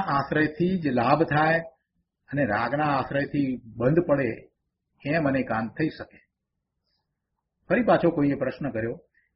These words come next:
કે તો જય ધવલમાં એમ કહ્યું છે કે કર્મનો ક્ષય શુભ ભાવ અને શુદ્ધ ભાવ તે બંનેથી જ થાય છે, આ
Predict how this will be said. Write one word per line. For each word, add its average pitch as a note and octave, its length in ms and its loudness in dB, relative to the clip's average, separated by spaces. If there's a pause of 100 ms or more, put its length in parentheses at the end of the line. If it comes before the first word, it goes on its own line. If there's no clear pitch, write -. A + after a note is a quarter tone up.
કે F3 60 -2
તો G3+ 200 4 (160)
જય E3+ 280 6
ધવલમાં F3 1000 4
એમ F3 200 4
કહ્યું D#3+ 280 6
છે D3 200 2 (960)
કે F3+ 160 4
કર્મનો E3 560 2
ક્ષય D3+ 300 0 (600)
શુભ A#2+ 360 -6
ભાવ D#3 360 4
અને C#3+ 220 -4
શુદ્ધ C3+ 360 -4
ભાવ A#2+ 320 -2 (1120)
તે D3+ 120 2
બંનેથી B2+ 640 -2
જ D#3+ 140 -6
થાય C3 200 0
છે, B2+ 180 -4 (100)
આ C3 180 -2